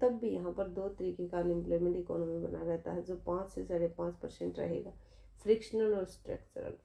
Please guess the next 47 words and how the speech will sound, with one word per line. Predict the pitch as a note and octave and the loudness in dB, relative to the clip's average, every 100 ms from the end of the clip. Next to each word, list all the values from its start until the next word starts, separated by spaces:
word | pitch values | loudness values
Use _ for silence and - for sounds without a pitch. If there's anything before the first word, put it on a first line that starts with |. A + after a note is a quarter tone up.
| - | 0
Frictional | G#3 A3+ - B3 B3+ | 2 2 4 6 6
जो | A3+ | 4
होता | F3+ E3 F#3+ | 4 0 0
है | |
वो | G3 G#3+ | -2 -2
short | - E3+ E3+ | 0 0 0
term | E3 E3+ | -4 -2
के | E3+ | -2
लिए | F3+ | -2
होता | G3+ F#3 F3 F3+ | -2 -4 -2 -2
है, | F3+ | -4
स्ट्रक्चरल | - - F#3+ G3+ G#3 G#3+ G#3+ G#3+ - F#3 | -10 -14 -6 -4 -2 2 4 2 -2 -2
जो | F#3 F3+ | 0 0
होता | F3 F3+ | 0 0
है | |
long | F3+ E3+ E3+ | 0 -2 -2
term | - - | -4 -2
के | - | -2
लिए | F2 F2 | -2 -2
होता | F#2+ | -4
है। | - - - - - | -8 -20 -20 -20 2
जब | A3+ A3 | 4 4
economy | A#3 - G#3+ A3 A#3 | 2 2 2 2 0
की | A#3 | 0
जो | G#3+ | 0
टेक्नोलॉजी | G#3 F#3+ F#3+ F3+ F3+ F3+ G3 | 0 0 0 2 0 -2 -4
है, | |
सारा | G3+ F#3 F#3+ | -4 -2 -4
system | F#3+ - - A#3 A#3 | -6 -14 -2 0 2
अगर | G3+ | 0
change | - G3 F3+ F3+ | -2 -4 -4 0
हो | E3+ | 0
जाता | D#3+ - | 0 -2
है, | - | -2
एक | - G#3 - | -2 -6 -8
जगह | F#3 F#3 | -4 -2
से | F#3 F#3 | -2 -2
दूसरी | F#3 F3 - F3+ | -2 -2 -2 -2
जगह | F#3 F3+ | 2 2
shift | F3 F3 - | 2 -4 -2
कर | F3+ | -2
जाते | F3 F3 F#3 | 0 0 0
हैं, | G3 | 0
तो | G3+ | 0
वो | G3 | -2
कहलाएगा | F#3+ F#3 E3 F#3 | 0 0 2 2
structural। | G3 - - - - - | 0 -6 -8 -8 -8 -8